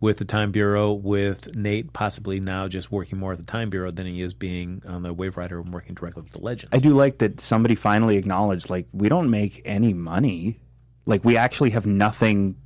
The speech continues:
Speaker 2: we can go back to, really. We might have people in our lives, but we don't have homes. We don't have jobs. We have literally nothing we can go back to unless somebody's nice enough to let us crash on their couch.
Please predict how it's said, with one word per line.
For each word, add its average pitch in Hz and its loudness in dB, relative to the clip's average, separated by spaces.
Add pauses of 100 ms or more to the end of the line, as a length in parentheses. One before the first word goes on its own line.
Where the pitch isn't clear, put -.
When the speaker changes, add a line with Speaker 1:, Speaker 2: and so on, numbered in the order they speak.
Speaker 2:
we 104 2
can 101 0
go 92 0
back 110 2
to, 98 -2
really. 101 4
We 131 6
might 156 2
have - -2 (120)
people 113 4
in 95 0
our 95 2
lives, 120 2
but 104 2
we 110 2
don't 127 4
have 107 0 (600)
homes. 107 2
We 127 6
don't 113 4
have 92 -2
jobs. 95 2
We 147 6
have 131 2
literally 160 4
nothing 135 -2
we 123 0
can 123 0
go 110 2
back 117 0
to 104 2
unless 104 2
somebody's 110 2
nice 104 -2
enough 101 0
to - -8
let 101 -2
us 95 -4
crash - -2
on 98 0
their 87 -6
couch. - -4